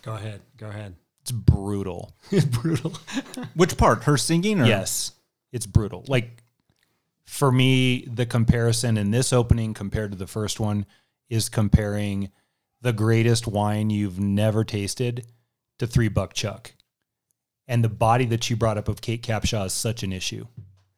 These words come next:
Speaker 2: Let me draw a corollary here, and that's between our boy Bryan Singer and Brandon Routh.
Speaker 3: Hmm.
Speaker 2: Talked about that in Superman, right?
Speaker 3: Yeah, yeah.
Speaker 2: And as we are watching that movie unfold, we're seeing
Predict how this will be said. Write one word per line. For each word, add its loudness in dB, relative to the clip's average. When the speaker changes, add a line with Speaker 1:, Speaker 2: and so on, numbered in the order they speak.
Speaker 2:
Let -2
me 4
draw 6
a 2
corollary -2
here, -8
and -4
that's -8
between -4
our -2
boy 0
Bryan -2
Singer -2
and -6
Brandon -6
Routh. -14
Speaker 3:
Hmm. -4
Speaker 2:
Talked -4
about -8
that -8
in -8
Superman, -4
right? -4
Speaker 3:
Yeah, -4
yeah. -14
Speaker 2:
And -6
as -4
we 0
are -2
watching -2
that -6
movie 0
unfold, -2
we're -4
seeing -2